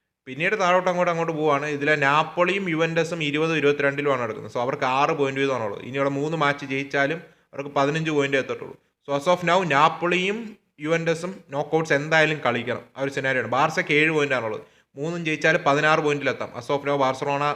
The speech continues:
സ്ലാവിയ പ്രാഹ മാത്രമാണ് എവേ ഉള്ളത്. കോപ്പൻഹേഗനും അതുപോലെ തന്നെ അടുത്ത ഏത് മാച്ചായിരുന്നു വിട്ടുപോയി, കോപ്പൻഹേഗനും, ആ, ഫ്രാങ്ക്ഫർട്ടും ഹോം മാച്ചുകളാണ്. ഈ മൂന്നും ബാർസ <laughs> ജയിക്കും എന്നുള്ള കാര്യത്തിൽ എനിക്ക് യാതൊരു ഗ്യാരണ്ടി ഇല്ല. So, ബാർസ മിക്കവാറും നോക്കൗട്ട്സ് കളിക്കുന്ന സിനാരിയോ വരാം.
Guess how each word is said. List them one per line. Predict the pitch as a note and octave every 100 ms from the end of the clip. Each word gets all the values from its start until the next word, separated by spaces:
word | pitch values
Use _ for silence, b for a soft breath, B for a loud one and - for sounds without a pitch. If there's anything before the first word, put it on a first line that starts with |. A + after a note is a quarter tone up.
| -
സ്ലാവിയ | - B2+ C#3 D3
പ്രാഹ | C#3+ C#3+ D3 D#3 D#3 - -
മാത്രമാണ് | C#3+ D3 D#3
എവേ | C#3 C3+
ഉള്ളത്. | C#3+ C3 C#3+
കോപ്പൻഹേഗനും | C#3+ B2+ C#3 C#3 C#3 C#3+ D#3 F3 b b b b -
അതുപോലെ | C#3 D3+ D3+
തന്നെ | D#3 D#3+ D#3+ - -
അടുത്ത | A#2+
ഏത് | B2+ A#2+
മാച്ചായിരുന്നു | A#2 A#2+ A2+
വിട്ടുപോയി, | A#2 C3+ A#2
കോപ്പൻഹേഗനും, | - D3 D#3+ F3 F3+
ആ, | D#3+ -
ഫ്രാങ്ക്ഫർട്ടും | D#3 D#3 D#3+ E3 E3+
ഹോം | C3+ C#3+ D3
മാച്ചുകളാണ്. | C#3+ D3 C3+ A2+ b b b b b _
ഈ | D3+
മൂന്നും | E3+ G3 F#3
ബാർസ | E3 E3 -
<laughs> | F#3
ജയിക്കും | D#3+ F3 F3+
എന്നുള്ള | F3+ D#3+
കാര്യത്തിൽ | D#3+ D#3
എനിക്ക് | D#3 D3+
യാതൊരു | C3+ D3
ഗ്യാരണ്ടി | C#3+ C3 C3+ C#3+
ഇല്ല. | B2+ A2+
So, | A2+ C3+ B2 B B
ബാർസ | A#2+ C#3 D#3+
മിക്കവാറും | E3 D#3+ D#3+ D#3+
നോക്കൗട്ട്സ് | C#3+ C#3+ D3 D3
കളിക്കുന്ന | D3 C#3+ C#3+
സിനാരിയോ | C3+ C3+ D3+ C#3+
വരാം. | D#3+ D#3+